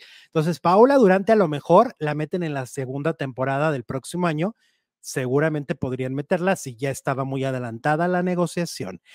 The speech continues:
Florecita Roquera, Florecita Roquera, y su jefa entrevistando a Yerimoa y la burrita burrona. Ja, ja, ja. <laughs> Sí, es cierto, Florecita, tienes razón.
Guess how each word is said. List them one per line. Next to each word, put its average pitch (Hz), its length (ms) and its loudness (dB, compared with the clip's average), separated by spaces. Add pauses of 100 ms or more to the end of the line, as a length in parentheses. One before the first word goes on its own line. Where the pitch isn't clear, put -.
(220)
Florecita 247 640 4
Roquera, 220 920 4
Florecita 139 800 -6
Roquera, 143 720 -4 (380)
y 190 120 4
su 208 160 0
jefa 233 320 2
entrevistando 202 720 2
a 226 40 6
Yerimoa 175 800 2
y 180 140 0
la 165 180 4
burrita 151 640 2
burrona. 147 920 0 (100)
Ja, 247 500 0
ja, 233 300 -2
ja. 151 300 -4 (1800)
<laughs> 208 500 -4
Sí, 185 160 -2
es 180 180 -2
cierto, 180 440 -4
Florecita, 147 800 -8
tienes 151 340 -4
razón. 139 500 -8